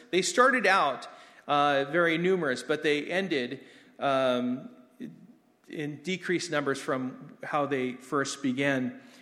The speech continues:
It says here that they didn't have many children, definitely not like the children or the families of Judah. Judah increased while the tribe of Simeon decreased. Nonetheless, and this is what I do want to point out,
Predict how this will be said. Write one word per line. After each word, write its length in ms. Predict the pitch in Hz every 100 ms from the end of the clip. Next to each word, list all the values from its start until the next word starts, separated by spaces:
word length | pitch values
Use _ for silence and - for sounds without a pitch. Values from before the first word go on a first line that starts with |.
| -
It 140 | 151
says 240 | 156 185 180
here 160 | 185
that 180 | 170 156
they 80 | 151
didn't 200 | 151 160
have 200 | 147 139
many 180 | 135 127
children, 640 | - 208 190 196 190 190 - - -
definitely 320 | 170 170 180
not 340 | 170 160 -
like 340 | 156 143 151 -
the 80 | 143
children 500 | - 151 147 143 143
or 220 | 143 143
the 120 | 135
families 540 | - 151 147 139 131
of 160 | - 131
Judah. 480 | 151 156 156 220 247 - - - -
Judah 340 | 135 147 135
increased 600 | 151 180 - 180 180 -
while 440 | 147 139 139 151 - - - -
the 100 | 139
tribe 320 | 139 131 131
of 120 | 123
Simeon 640 | - 135 127 120 113 113 - - -
decreased. 680 | 131 151 147 - 113 101 - - _ -
Nonetheless, 800 | 139 165 214 220 196 196 160 -
and 100 | 160
this 160 | 175 180
is 140 | 165
what 100 | 165
I 80 | 147
do 160 | 160
want 140 | 170 147
to 120 | 135
point 200 | 151 143
out, 440 | 170 175 135 120